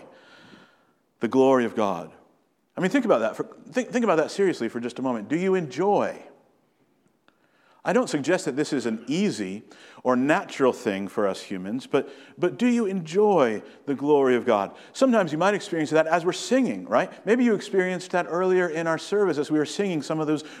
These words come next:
great worship songs. "Holy, holy, holy is the Lord God Almighty."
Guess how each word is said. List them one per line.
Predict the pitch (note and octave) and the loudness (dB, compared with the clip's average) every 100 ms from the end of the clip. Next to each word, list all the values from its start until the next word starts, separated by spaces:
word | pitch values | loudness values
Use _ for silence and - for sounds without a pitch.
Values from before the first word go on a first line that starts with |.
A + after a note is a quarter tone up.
| - | -8
great | C3+ F3 F3+ - - | 0 0 0 -4 -6
worship | C#3 F3 F3+ D#3 - | 2 2 2 -4 -6
songs. | - F3+ D3 A#2 | 0 2 2 -2
"Holy, | - G3 G#3 F#3+ D#3 | 2 6 6 6 2
holy, | B2 - G3 G#3+ F#3+ C3+ A#2+ - | -2 2 6 6 6 2 -2 2
holy | G#3 A3+ F#3+ A2 - - - _ _ _ _ _ _ _ _ _ _ | 6 6 6 0 -8 -16 -20 _ _ _ _ _ _ _ _ _ _
is | - A2+ | -14 -10
the | - | -4
Lord | A2 A2 G2 | 0 2 2
God | G#2+ G2 F2+ | 0 -2 -2
Almighty." | F2+ E2+ D#2+ D#2 - | -6 -10 -14 -18 -20